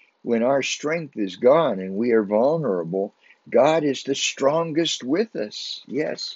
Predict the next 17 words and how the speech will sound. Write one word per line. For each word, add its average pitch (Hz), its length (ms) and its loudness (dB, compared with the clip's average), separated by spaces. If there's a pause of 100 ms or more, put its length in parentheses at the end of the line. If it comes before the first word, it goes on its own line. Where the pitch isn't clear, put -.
yes, - 160 -10
he 110 220 -4
is. 127 420 2 (460)
Oh 127 300 4
man, 120 280 2
I 110 100 0
tell 135 220 0
you, 95 360 2
it's, - 260 -16 (200)
it's - 100 -16
good 151 260 0
to 104 100 -2
think 196 300 -2
these 98 300 -2
thoughts - 420 -4
like 87 240 -6
that. 76 300 -8